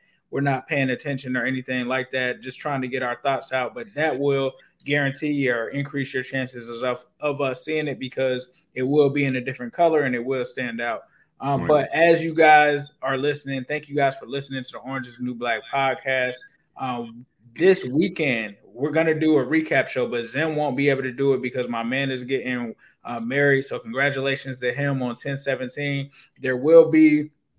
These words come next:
Speaker 1: no stream on his Instagram. So guys, do not blow up
Speaker 2: Nah.
Speaker 1: his phone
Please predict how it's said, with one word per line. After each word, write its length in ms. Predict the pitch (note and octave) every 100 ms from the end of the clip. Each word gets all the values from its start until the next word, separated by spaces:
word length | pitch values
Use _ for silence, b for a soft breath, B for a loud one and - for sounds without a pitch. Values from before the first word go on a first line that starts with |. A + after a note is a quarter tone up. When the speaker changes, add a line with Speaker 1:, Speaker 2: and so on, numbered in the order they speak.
| _ _ _
Speaker 1:
no 200 | F#3 E3
stream 320 | F3 G3+ F#3+ F#3+
on 140 | F#3
his 160 | F#3+ -
Instagram. 600 | F3+ F3+ C#3+ C3+ B2+ A#2+
So 140 | A#2
guys, 360 | A#2 C#3 C#3 B2
do 160 | A#2+ D#3
not 100 | -
blow 320 | C3+ C#3 C#3 C#3
up 140 | C3+
Speaker 2:
Nah. 60 | D#3
Speaker 1:
his 80 |
phone 500 | - D#3+ D#3 D#3 D3